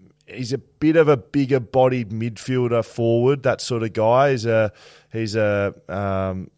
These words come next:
sort of mature age, maybe, but maybe not mature age, but bigger body. And then Max Noble, I think, is the mature age lad. He's a young ruckman, two hundred and six centimetres tall.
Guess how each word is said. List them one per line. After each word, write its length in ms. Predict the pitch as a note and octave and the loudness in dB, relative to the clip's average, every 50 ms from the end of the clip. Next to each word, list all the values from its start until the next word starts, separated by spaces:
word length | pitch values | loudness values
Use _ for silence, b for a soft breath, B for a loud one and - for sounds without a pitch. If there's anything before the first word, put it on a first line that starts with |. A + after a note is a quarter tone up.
| _ _ _ _ _ _ _ - - - _ _ _ _ _ _ _ - - A1+ - D2 F2 G2 | _ _ _ _ _ _ _ -20 -20 -20 _ _ _ _ _ _ _ -20 -20 -20 -20 -16 -12 -10
sort 240 | - - C3 B2 A#2 | -8 -6 -4 -4 -4
of 100 | G#2+ A2 | -4 -4
mature 840 | A2+ A2+ A2+ G#2+ _ _ - - - - B2+ C3 B2+ C3 C#3 C#3 | -4 -4 -4 -4 _ _ -12 -10 -6 -4 -2 0 2 2 4 4
age, 420 | C#3+ D3 D#3 D#3+ E3 D#3+ D3+ - - | 4 4 4 2 2 0 -4 -6 -6
maybe, 380 | C#3+ D3 D#3 E3+ F3 F3+ F3+ | -2 0 0 0 0 -2 -4
but 240 | E3+ D3 D#3 - A#2 | -4 -2 -4 -4 0
maybe 180 | B2+ D3 D#3 D#3 | 0 0 0 0
not 60 | D3+ | 0
mature 260 | C#3 C3+ - D3+ D#3 D#3+ | -2 -4 -4 0 2 2
age, 120 | D#3+ C3+ | 2 2
but 180 | B2+ C3 F#2 - | 0 -4 -4 -2
bigger 240 | - C#3 C3 A#2+ - | -4 -2 0 -2 -2
body. 360 | F#2+ - B2 B2 C3+ D3 D3+ | 0 2 4 4 4 2 0
And 100 | C#3+ C3+ | 0 0
then 220 | C#3 C3 A#2+ A#2+ | 0 0 0 0
Max 320 | B2+ C3+ C3+ - - - A#2+ | 0 0 0 0 -4 -6 -2
Noble, 500 | A#2 A#2 A#2+ B2 B2 A#2 A2+ A2 G2+ D2 | 2 4 4 4 4 2 0 -2 0 0
I 80 | F#2 | -2
think, 340 | G2 - - A2 A2 G2+ - | -2 -4 -6 -8 -8 -8 -8
is 280 | - G2+ G#2+ G2+ F2+ - | -8 -8 -8 -8 -10 -8
the 260 | F2+ G#2+ G#2+ G#2 F#2 B B B B B B B - | -6 -4 -4 -4 -6 B B B B B B B -12
mature 360 | G#2 - - A#2 A2 A2 G#2+ | -10 -6 -4 -2 0 2 2
age 300 | G#2 G#2 G#2 F#2+ - - | 2 2 0 -2 -4 -4
lad. 380 | G#2+ A2+ A2+ A2 A2+ A2+ G#2+ | -2 0 2 2 2 2 0
He's 140 | G#2 G2+ F#2 | -2 -6 -6
a 40 | G#2 | -6
young 320 | G#2 A2+ A#2 A2+ A2 G#2+ | -4 -2 -2 -2 -2 -2
ruckman, 400 | G#2 G#2+ G#2+ G2+ - - A2+ G#2 | 0 0 0 0 -2 -4 -8 -8
two 140 | - - B2+ | -6 -4 -2
hundred 180 | B2 A#2 A2 G#2 | -2 -2 -2 -4
and 120 | G2+ G2 | -6 -4
six 500 | - - - - - - B2+ B2+ - - | -4 -2 -2 -2 -2 -4 -6 -6 -6 -6
centimetres 640 | - - A#2 A2 G#2+ A2 A2 G#2+ G#2 G2+ G2 - - | -4 -2 -2 -2 0 0 0 0 0 -2 -2 -6 -8
tall. 400 | - - A2 A2 G#2+ G#2 G2+ b | -6 -4 -2 0 0 -2 -4 b